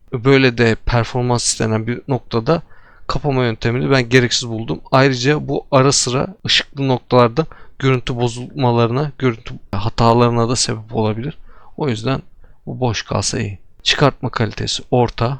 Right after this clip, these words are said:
su kalitesi yüksek. Bu herhalde tam harita ile alakalı bir şey. İsteyen hani keyfine göre düşeye de çekebilir. Ceset sayısı, işte bu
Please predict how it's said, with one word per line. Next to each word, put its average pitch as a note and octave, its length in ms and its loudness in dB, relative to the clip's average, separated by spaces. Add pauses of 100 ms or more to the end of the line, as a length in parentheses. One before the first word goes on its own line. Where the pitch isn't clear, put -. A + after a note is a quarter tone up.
(140)
su - 200 -6
kalitesi A#2 600 -2
yüksek. - 640 -4
Bu B2+ 320 -4
herhalde A2+ 380 2
tam A2+ 360 -2
harita A#2+ 420 2
ile G#2+ 160 -2
alakalı G#2+ 540 -4
bir - 60 -10
şey. D#3+ 180 -6 (320)
İsteyen C3 520 2 (300)
hani A2 280 -4
keyfine A2 360 -2
göre A2 240 -4
düşeye A2 300 -6
de G#2+ 60 -4
çekebilir. - 600 -8 (120)
Ceset C#3 340 4
sayısı, - 500 0 (160)
işte B2+ 360 -2
bu D3+ 220 -2